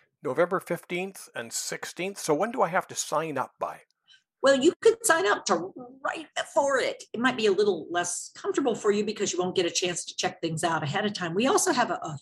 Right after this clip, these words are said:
Speaker 2: huge number of sponsors who are part of this because we want people to know what the resources are. Um, we'll be using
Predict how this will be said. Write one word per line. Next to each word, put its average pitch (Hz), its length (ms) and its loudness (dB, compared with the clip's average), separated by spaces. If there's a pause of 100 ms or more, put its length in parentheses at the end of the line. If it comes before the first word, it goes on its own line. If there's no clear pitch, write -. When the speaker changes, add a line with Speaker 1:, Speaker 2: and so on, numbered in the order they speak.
Speaker 2:
huge - 220 4
number 165 220 0
of 151 80 -6
sponsors 196 720 -4
who 180 140 0
are 160 60 -2
part 156 440 -6
of 143 100 -8 (160)
this 143 360 -8
because - 320 -6
we 196 80 -4
want 220 320 -2
people 208 240 -8
to 202 80 0
know 208 100 2
what 214 140 2
the 180 80 -2
resources 170 580 -4
are. - 280 -8 (580)
Um, 170 420 -4
we'll 175 140 2
be 170 80 2
using 151 320 -2